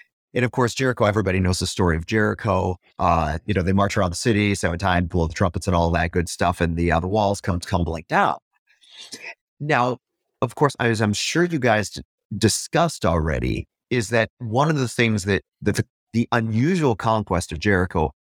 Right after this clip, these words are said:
underscores that we're going to still see continued today is the fact that this is not the brilliant military strategy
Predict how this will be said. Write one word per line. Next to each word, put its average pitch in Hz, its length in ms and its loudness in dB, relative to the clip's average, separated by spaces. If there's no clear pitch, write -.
underscores 101 920 0
that - 80 -4
we're 104 80 -2
going 104 240 2
to 92 60 -6
still 110 320 0
see - 200 -4
continued 98 480 0
today 92 520 -2
is 127 140 2
the 135 60 -2
fact 120 300 0
that 95 200 -6
this 139 200 0
is 208 180 -2
not 139 760 -2
the 113 440 0
brilliant 143 640 0
military 110 480 2
strategy 82 640 0